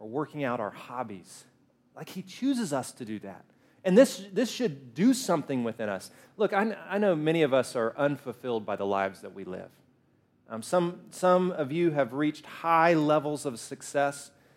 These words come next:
and, and you still at times feel like there's something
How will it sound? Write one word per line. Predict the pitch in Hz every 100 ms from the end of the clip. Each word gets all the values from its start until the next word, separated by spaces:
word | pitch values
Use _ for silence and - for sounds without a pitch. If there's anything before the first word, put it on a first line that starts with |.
| _
and, | - 143
and | 151
you | 147
still | - - 175 165 165
at | 139 -
times | 135 131 123
feel | - 139
like | 120 110 -
there's | 139 120
something | 208 196 151